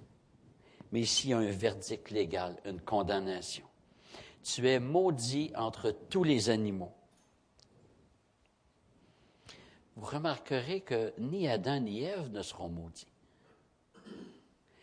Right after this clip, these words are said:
Le premier homme qui est maudit, c'est Caïn. Il y a quelque chose là. C'est, c'est, euh, je suis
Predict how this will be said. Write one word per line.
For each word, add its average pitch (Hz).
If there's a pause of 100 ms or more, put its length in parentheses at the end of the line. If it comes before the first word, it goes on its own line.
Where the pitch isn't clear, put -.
(360)
Le 104
premier 135
homme 190
qui -
est 104
maudit, 101 (840)
c'est -
Caïn. 143 (1800)
Il -
y -
a -
quelque 123
chose 139
là. 80 (120)
C'est, - (180)
c'est, 85 (420)
euh, 95 (880)
je -
suis 127